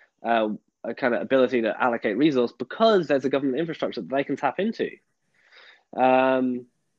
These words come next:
and then, um, which moves me on to, well, given the competitive nature,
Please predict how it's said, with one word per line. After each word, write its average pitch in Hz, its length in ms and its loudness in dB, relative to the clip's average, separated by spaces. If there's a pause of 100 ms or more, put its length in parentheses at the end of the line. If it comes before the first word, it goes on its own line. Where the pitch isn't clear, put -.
(680)
and 156 240 2
then, 180 460 4 (140)
um, 143 640 -2 (560)
which 147 340 -4
moves 160 300 -2
me 143 140 0
on 135 180 -4
to, 131 220 -4
well, 131 460 -2 (600)
given 185 400 2
the 147 80 -2
competitive 135 560 -8
nature, 117 600 -6